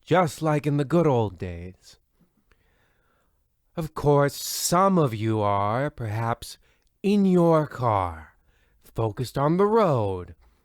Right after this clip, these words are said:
with the radio on as background noise or perhaps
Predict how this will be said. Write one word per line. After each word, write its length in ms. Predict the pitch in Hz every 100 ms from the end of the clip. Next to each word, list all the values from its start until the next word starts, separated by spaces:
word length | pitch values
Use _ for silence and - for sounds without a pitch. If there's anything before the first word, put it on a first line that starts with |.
| _ _
with 140 | 123
the 80 | 110
radio 480 | 104 139 139 131 127
on 300 | 123 120 110
as 380 | 101 98 95 - _ _ _ _ _ _ -
background 680 | 175 165 - 160 151 151
noise 520 | 139 147 147 165 185 117
or 160 | 95
perhaps 520 | - 101 113 127 -